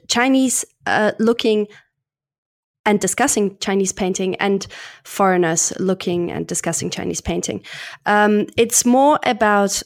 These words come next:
um, a Chinese audience at this point, though, um, and you discuss the popular visual trope of the four skills or four arts, uh, qin, qi, shu, hua, the zither, chess, calligraphy, and paintings. These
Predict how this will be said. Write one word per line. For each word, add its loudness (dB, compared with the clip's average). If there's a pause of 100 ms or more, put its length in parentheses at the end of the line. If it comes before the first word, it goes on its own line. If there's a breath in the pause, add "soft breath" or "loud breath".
um, 0
a -2
Chinese 0
audience 0
at -2
this 2
point, -4
though, -2 (400 loud breath)
um, 2
and 0
you 2
discuss 0
the -4
popular 0
visual 0
trope -2
of -6
the -4
four 0
skills -2
or -6
four -2
arts, 0
uh, 0 (220 loud breath)
qin, 0
qi, -4
shu, -2
hua, -2 (260 loud breath)
the 0
zither, 2 (160)
chess, 0
calligraphy, -2 (180)
and -4
paintings. -6 (760 loud breath)
These 2